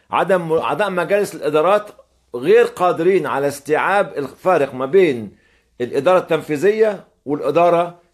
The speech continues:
إيه، مجلس إدارة نفسه، يعني، ويتدخلوا دائمًا في الأمور التنفيذية. تسييس ومذهبية وجمعنة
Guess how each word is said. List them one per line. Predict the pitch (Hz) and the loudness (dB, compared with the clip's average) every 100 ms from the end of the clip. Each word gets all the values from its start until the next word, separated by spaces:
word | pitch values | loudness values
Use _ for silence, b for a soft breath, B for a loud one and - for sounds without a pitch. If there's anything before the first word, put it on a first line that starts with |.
| _ - | _ 0
إيه، | 151 151 98 | 2 0 -6
مجلس | 131 151 131 - | -4 -4 -4 -8
إدارة | 120 135 127 120 | 0 2 2 0
نفسه، | 123 113 - 87 | -2 -4 -6 -6
يعني، | 104 | -4
ويتدخلوا | 110 127 127 - 190 185 | -4 -4 -4 -2 0 0
دائمًا | 143 135 160 156 143 | 0 -2 -2 -4 -6
في | 151 160 151 | -4 -2 -2
الأمور | - 131 139 | -4 -4 -2
التنفيذية. | 131 117 107 110 156 196 190 | -2 -4 -4 -4 0 2 2
تسييس | 170 160 185 220 180 - - _ | 0 -2 -2 0 0 0 -12 _
ومذهبية | 113 135 131 131 185 180 165 - b b b - | -6 -4 -2 2 2 2 0 -8 b b b -2
وجمعنة | 117 135 135 180 180 131 | 2 2 2 0 0 -4